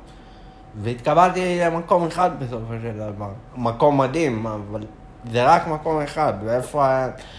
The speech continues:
אז היום אני יכול להגיד שזה גם חוסר ניסיון קצת, אבל הרבה עניין של המוגבלות,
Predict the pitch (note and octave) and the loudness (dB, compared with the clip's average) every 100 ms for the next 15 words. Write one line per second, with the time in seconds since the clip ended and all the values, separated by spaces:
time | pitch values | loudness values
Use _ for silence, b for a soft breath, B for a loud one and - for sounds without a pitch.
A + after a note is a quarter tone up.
0 | B B A#2+ A#2+ A#2+ A#2+ - - B B | B B 0 0 0 -10 -16 -20 B B
1 | B D#3 F3 F3+ D#3+ D3+ D#3+ D3+ C#3 D3+ | B 6 6 6 4 4 6 6 6 2
2 | F3+ - C3+ A#2 C3 D3+ - D#3 D3 D3+ | -4 -4 -4 -2 0 0 0 -2 -2 -4
3 | C3+ C3 C#3 D3+ F#3 F#3 G#3+ E3+ C3 A#2+ | -4 -4 -4 -2 -2 -2 -4 -2 0 2
4 | A#2 A2+ A#2 D#3 F3+ E3+ F3 F3 E3 C#3+ | 2 0 0 2 2 0 -2 -4 -6 -2
5 | C#3+ C3+ B2 C#3 D3+ D3+ | -2 -2 -2 0 2 0